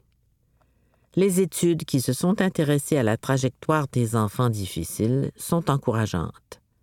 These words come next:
Après un sommet de difficultés, dans la petite ou la moyenne enfance, la situation s'améliore pour la majorité des enfants.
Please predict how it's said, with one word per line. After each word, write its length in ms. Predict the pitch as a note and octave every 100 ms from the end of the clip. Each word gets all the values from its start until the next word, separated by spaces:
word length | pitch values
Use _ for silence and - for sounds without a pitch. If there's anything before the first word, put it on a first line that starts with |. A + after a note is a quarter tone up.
| _ _ _ _ _ _
Après 340 | D3 - F#3
un 160 | D#3 G#2+
sommet 480 | - - D3+ D#3 D#3
de 120 | A#2+
difficultés, 880 | G#2+ G#2+ - G2 F#2+ E2+ - C#3 G3+ _ _ _ _ _ _
dans 200 | - C#3+
la 120 | A#2+
petite 500 | G#2 C#3 - D3+ - A#2+
ou 60 |
la 140 | G#2+ F#2+
moyenne 380 | G2+ G#2 G2+
enfance, 720 | F2 D#2+ - A#2+ G#3 A#3 - - _ _ _ _ _ -
la 120 | E3+
situation 720 | - F3+ - D3+ - C#3 B2
s'améliore 720 | - D3+ C#3+ A2+ G#2 G2+ A2+
pour 200 | C#3 A#2+
la 120 | G2+ G2+
majorité 640 | A2 C3 C3+ C#3+ - F#3
des 220 | D#3 C3
enfants. 420 | G2+ F#2 - -